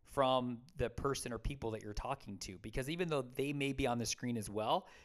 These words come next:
you can't, you can't do both. You can't look at the camera and really present well and look at the person that you're speaking to and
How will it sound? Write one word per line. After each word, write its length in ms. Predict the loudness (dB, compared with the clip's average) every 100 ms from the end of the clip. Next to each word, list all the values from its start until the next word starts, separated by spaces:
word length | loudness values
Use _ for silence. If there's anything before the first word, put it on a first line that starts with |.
| -8
you 100 | -8
can't, 320 | 4 4 4 -4 -20 -18
you 100 | -2
can't 260 | -2 0
do 120 | 0
both. 280 | 6 4 4
You 60 | -2
can't 220 | -2 2
look 140 | 0
at 80 | 0
the 80 | -4
camera 400 | 0 0 2 0
and 140 | 0
really 380 | 0 2 2 0 -8 _ _ _ _ _
present 420 | 0 6 6 6
well 340 | -2 -2 -4 -8 _ _
and 500 | 8 8 8 4 -2 -4 _
look 260 | 0 0 2
at 320 | 2 2 0 -8 _ -20 _ _ -20 -20 -6
the 300 | 2 2 2 -2
person 320 | 2 2 2
that 100 | -6
you're 120 | -4 -4
speaking 440 | -2 -4 -2 -4
to 400 | -2 -2 0 -2
and 200 | -4 -6